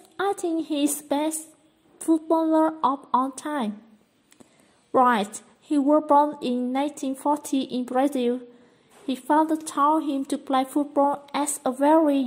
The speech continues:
young age. Oh, when did he begin his career in football? At fifteen, when he started playing for Central Football Club. In nineteen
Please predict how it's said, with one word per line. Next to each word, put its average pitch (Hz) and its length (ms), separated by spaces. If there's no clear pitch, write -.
young 285 360
age. 226 380
Oh, 320 460
when 403 180
did 427 160
he 330 160
begin 311 460
his 320 220
career 349 360
in 277 200
football? 311 460
At 233 260
fifteen, 285 460
when 330 220
he 311 160
started 311 480
playing 277 340
for 269 240
Central 285 440
Football 311 500
Club. 302 300
In 254 260
nineteen 277 580